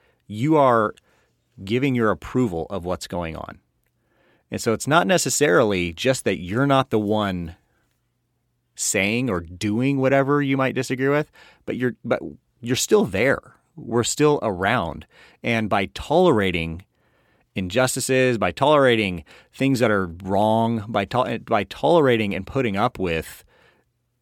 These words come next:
bad stuff, effectively we're saying we agree with it or we're okay with it at least. We're tolerating it. And we are doing effectively nothing to change it. And to today's kind of environment in the world today, with all that's going on about,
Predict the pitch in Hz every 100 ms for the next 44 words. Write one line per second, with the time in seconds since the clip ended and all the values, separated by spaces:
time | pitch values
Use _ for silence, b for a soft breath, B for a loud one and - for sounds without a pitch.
0 | _ _ 90 90 98 110 - - 95 151
1 | - - - - 196 262 175 104 92 -
2 | 175 170 104 110 95 87 143 165 175 113
3 | 107 123 92 - 160 131 92 78 92 85
4 | - - 104 - - 156 107 80 73 64
5 | - _ _ _ _ _ _ _ - 113
6 | 120 123 110 170 127 98 - 202 123 95
7 | 85 123 - 113 92 87 - - 139 107
8 | - - _ b b b b b 113 110
9 | 117 - 165 190 160 - - - 135 113
10 | 101 110 92 117 131 98 95 127 98 101
11 | 135 131 - 87 80 92 107 - 113 131
12 | 135 - 113 104 98 98 101 87 87 85